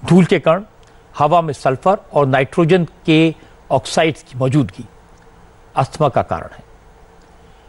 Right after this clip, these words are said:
क्योंकि प्रदूषित हवा में कार्सिनोजेंस यानी कैंसर फैलाने वाले तत्व मौजूद होते हैं, तो इससे lung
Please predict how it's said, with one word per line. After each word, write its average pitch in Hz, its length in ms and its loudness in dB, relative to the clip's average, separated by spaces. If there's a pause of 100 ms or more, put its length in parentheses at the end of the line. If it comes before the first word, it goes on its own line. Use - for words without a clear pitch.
(120)
क्योंकि 190 260 2
प्रदूषित 190 600 2
हवा 143 220 0
में 110 160 -14 (1400)
कार्सिनोजेंस 196 680 0 (320)
यानी 175 200 2
कैंसर 165 460 0
फैलाने 143 420 0
वाले 139 200 2
तत्व - 340 -6
मौजूद 135 280 0
होते 143 240 0
हैं, 156 160 -4 (480)
तो 151 80 2
इससे 131 220 0
lung 127 220 0